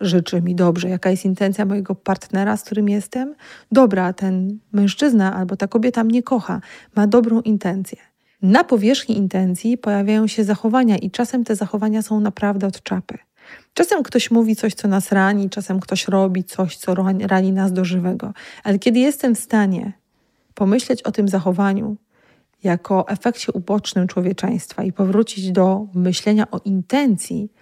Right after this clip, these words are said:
to jestem w domu do tego, żeby otaczali mnie sami ludzie, o których jestem w stanie, jeszcze jestem w stanie powiedzieć, że są dobrzy, wartościowi, przyjaźni mi.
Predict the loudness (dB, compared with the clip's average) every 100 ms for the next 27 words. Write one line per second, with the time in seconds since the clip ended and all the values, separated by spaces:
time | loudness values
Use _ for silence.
0 | _ _ _ 0 2 2 2 0 2 2
1 | 2 0 0 0 0 0 0 -2 -4 -2
2 | 0 2 2 -2 -2 -4 0 0 0 -2
3 | -4 -6 _ _ _ _ _ _ _ _
4 | _ -8 -4 0 0 4 2 2 -2 -4
5 | -4 -6 -4 -4 -6 -8 -2 4 4 4
6 | -2 -2 -2 -4 -6 -4 -4 -2 -2 -4
7 | -4 -4 -6 -10 _ -20 -20 _ -4 -4
8 | -2 -2 2 2 2 -2 -6 -10 -14 _
9 | _ _ -4 0 0 -2 -4 -2 0 0
10 | -4 -10 _ _ -8 2 4 4 2 0
11 | -4 -8